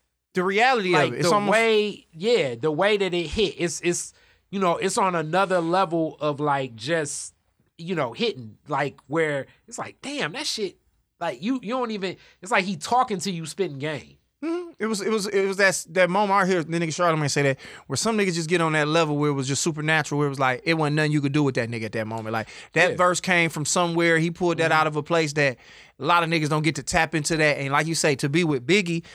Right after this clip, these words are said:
Speaker 1: literally one of the greatest niggas to
Speaker 2: Yeah,
Speaker 1: ever
Speaker 2: yeah,
Speaker 1: do
Speaker 2: yeah.
Speaker 1: that shit, and go in there and come out with some shit where a nigga like a backpack nigga, such as yourself, or a nigga just as a snob, like, I feel like I'm a
Speaker 2: Mm-hmm.
Speaker 1: snob when it come to comedy, and you a snob when it come to hip hop,
Speaker 2: Yeah, yeah.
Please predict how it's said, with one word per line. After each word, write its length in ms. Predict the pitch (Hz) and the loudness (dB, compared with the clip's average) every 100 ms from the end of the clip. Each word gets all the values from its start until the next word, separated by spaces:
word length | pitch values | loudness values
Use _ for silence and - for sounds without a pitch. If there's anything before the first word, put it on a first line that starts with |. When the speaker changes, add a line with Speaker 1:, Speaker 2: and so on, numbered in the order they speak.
| - | -12
Speaker 1:
literally 340 | 127 180 196 185 | -2 2 2 2
one 160 | 170 | 2
of 60 | 165 | 2
the 80 | 147 | 0
greatest 500 | 135 170 175 170 - - - | 2 4 4 2 -4 -14 -10
niggas 320 | 131 170 170 - | 0 2 2 0
to 120 | 156 | -2
Speaker 2:
Yeah, 80 | 175 | 2
Speaker 1:
ever 180 | 175 165 | 4 2
Speaker 2:
yeah, 100 | 135 | 2
Speaker 1:
do 100 | 175 | 0
Speaker 2:
yeah. 40 | 202 170 | 4 2
Speaker 1:
that 100 | 151 | 2
shit, 320 | - 151 131 - - | 2 0 0 -6 -10
and 160 | 147 139 | -4 0
go 180 | 170 190 | 2 2
in 120 | 180 | 2
there 220 | 175 165 | 2 2
and 200 | 151 139 | 2 -2
come 180 | - 185 | 0 2
out 140 | 180 | 2
with 100 | 170 | 2
some 80 | 156 | -2
shit 240 | 151 180 147 | 0 0 0
where 240 | 160 147 | 2 2
a 200 | 127 123 | 2 0
nigga 260 | 110 165 175 | -2 -2 2
like 160 | 165 131 | 2 2
a 140 | 131 | -2
backpack 540 | 120 175 220 190 175 | 2 2 2 2 2
nigga, 360 | 151 156 151 156 - - - - | 2 0 -2 -4 -8 -20 -20 -6
such 240 | - 185 | -2 0
as 80 | 175 | 2
yourself, 420 | 165 147 208 180 | 2 2 4 4
or 120 | 156 | 2
a 40 | 156 | 2
nigga 200 | 180 170 | 2 2
just 180 | 170 160 | 0 0
as 100 | 147 | 0
a 60 | |
snob, 380 | 139 196 202 185 | 0 2 4 4
like, 160 | 170 160 | 4 2
I 80 | |
feel 100 | 180 | 2
like 140 | 170 170 | 0 0
I'm 80 | 165 | -2
a 20 | |
Speaker 2:
Mm-hmm. 60 | 135 | 0
Speaker 1:
snob 220 | 165 156 | 2 2
when 80 | 147 | 0
it 40 | |
come 140 | 156 | -2
to 60 | 143 | -4
comedy, 380 | - 190 180 147 | 0 2 2 0
and 60 | |
you 140 | 156 185 | 0 0
a 60 | |
snob 320 | - 156 151 143 | 0 0 0 0
when 100 | 147 | -2
it 80 | |
come 140 | 143 143 | -2 0
to 60 | 160 | 0
hip 140 | 240 | 2
hop, 200 | 175 135 | 4 2
Speaker 2:
Yeah, 120 | 135 | 0
yeah. 60 | 143 | -4